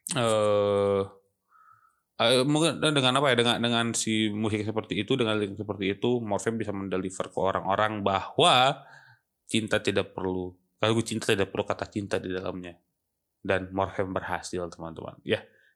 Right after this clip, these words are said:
ya gitu. Silakan kalau yang mau mendengarkan, dicek di YouTube-nya Morphem Official. Eh, Morphem Band, eh,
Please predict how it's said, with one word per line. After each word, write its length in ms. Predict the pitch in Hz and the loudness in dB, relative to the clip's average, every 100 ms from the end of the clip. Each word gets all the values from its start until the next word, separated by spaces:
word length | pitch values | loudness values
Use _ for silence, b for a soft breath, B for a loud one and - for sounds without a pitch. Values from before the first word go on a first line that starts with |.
| - | -8
ya 80 | 101 | -4
gitu. 880 | 98 92 _ - 95 87 87 90 | -4 -4 _ -2 0 0 -2 -4
Silakan 400 | 90 117 151 175 | 0 2 4 4
kalau 80 | 156 | 4
yang 160 | 151 151 | 4 4
mau 80 | 151 | 2
mendengarkan, 560 | 151 147 147 147 165 160 | 2 2 2 2 2 2
dicek 480 | 135 131 - 156 143 | 0 0 0 0 2
di 240 | 131 131 | 2 4
YouTube-nya 320 | 127 127 123 | 2 0 0
Morphem 400 | 120 123 175 180 | 2 2 4 4
Official. 560 | 170 165 170 185 190 185 b b b | 2 0 2 4 2 -2 b b b
Eh, 840 | - 131 135 135 135 135 131 135 135 127 B _ _ _ _ _ | 0 2 4 4 4 4 2 2 0 -4 B _ _ _ _ _
Morphem 320 | 123 123 143 | -4 0 2
Band, 400 | 139 165 175 170 - b b b b _ 107 | 4 4 2 -4 -14 b b b b _ 0
eh, 400 | 117 117 113 | 2 4 4